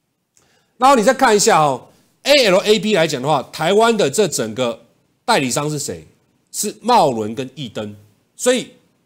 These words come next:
茂伦是横跨脉轮晶片跟A L A B晶片的一家厂商。那A L A B晶片的客户是谁？就是A M D、英特尔这些非辉达的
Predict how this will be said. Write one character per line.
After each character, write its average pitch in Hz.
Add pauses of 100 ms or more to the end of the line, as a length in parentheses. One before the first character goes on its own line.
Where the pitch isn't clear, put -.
茂 240
伦 131
是 -
横 139
跨 165 (180)
脉 208
轮 123
晶 147
片 143
跟 156
A 165
L 113
A 131
B 131
晶 127
片 135
的 101
一 113
家 120
厂 107
商。 95 (920)
那 269
A 277
L 233
A 240
B 247
晶 240
片 240
的 175
客 208
户 202
是 180
谁？ 120 (300)
就 -
是 190 (100)
A 214
M 165
D、 190
英 180
特 185
尔 120
这 147
些 143
非 202
辉 190
达 107
的 104